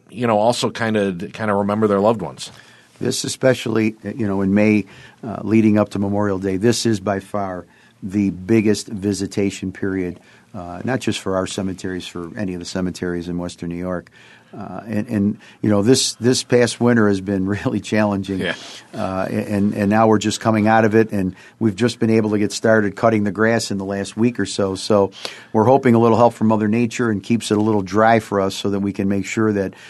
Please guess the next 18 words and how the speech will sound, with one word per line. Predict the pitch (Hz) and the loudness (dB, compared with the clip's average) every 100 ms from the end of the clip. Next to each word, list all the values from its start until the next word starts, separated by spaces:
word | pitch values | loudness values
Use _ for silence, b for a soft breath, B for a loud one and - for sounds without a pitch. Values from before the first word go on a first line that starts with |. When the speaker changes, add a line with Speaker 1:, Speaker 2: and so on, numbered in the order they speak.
| B | B
Speaker 2:
that | - 98 | -6 -2
things | 113 101 | 0 0
are | 101 | 0
taken | 95 101 101 95 | -2 -2 -2 -2
care | 90 107 104 | 0 0 0
of, | 87 | -2
uh, | 92 92 | -4 -4
before | 90 95 123 131 | -6 0 4 6
we, | 110 92 - B B | 4 0 -6 B B
you | 101 | -4
know, | |
get | 98 107 | -2 -2
to | 107 | -2
those | 98 92 | -6 -4
masses. | 101 107 101 87 90 | -4 -4 -4 -6 -4
You | |
know, | 98 | -2
we, | 98 | -2